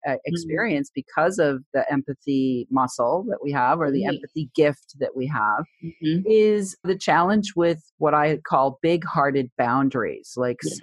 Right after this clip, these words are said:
Speaker 1: setting those big-hearted boundaries. I know that for myself, I've learned over time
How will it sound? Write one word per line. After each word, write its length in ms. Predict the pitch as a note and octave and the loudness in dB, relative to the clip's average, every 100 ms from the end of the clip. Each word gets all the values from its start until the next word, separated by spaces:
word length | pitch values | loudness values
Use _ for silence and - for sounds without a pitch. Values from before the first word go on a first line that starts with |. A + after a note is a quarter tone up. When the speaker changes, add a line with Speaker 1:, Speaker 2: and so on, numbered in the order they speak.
| - | -6
Speaker 1:
setting 300 | F#3 F#3 D#3 | -4 -4 0
those 280 | D3 C#3 | 0 0
big-hearted 720 | - C#3+ C#3 - D3 C3 B2 A#2+ | -2 -2 -2 -4 -2 -2 -2 -4
boundaries. 800 | C#3+ C#3 G3 G#3 C3+ B2+ A#2+ A#2+ - _ _ _ - | -2 0 2 0 0 0 0 -4 -12 _ _ _ 0
I 80 | F3 | 2
know 220 | F#3 F3+ | 4 2
that 140 | E3 - | 0 -4
for 100 | - | -2
myself, 500 | D3+ C#3+ - E3+ E3+ | 0 0 0 0 2
I've 200 | D#3 D3 | 2 0
learned 380 | C#3 D3 D#3 D#3 | 0 0 2 2
over 280 | C#3+ C3+ C#3 | 2 0 -4
time 720 | - - F3+ F#3 D#3 C#3 C3+ | -6 -4 0 2 4 4 2